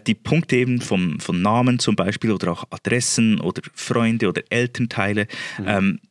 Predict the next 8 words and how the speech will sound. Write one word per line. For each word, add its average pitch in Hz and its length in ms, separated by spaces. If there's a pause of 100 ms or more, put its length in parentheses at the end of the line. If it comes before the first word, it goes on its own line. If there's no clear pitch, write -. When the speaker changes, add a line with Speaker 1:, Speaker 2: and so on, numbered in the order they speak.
(720)
Speaker 1:
die 143 100
waren 139 180
meistens 120 440
sehr, 120 100
sehr 104 160
genau. 82 320 (1040)
Und, 120 360 (1400)
äh, 104 100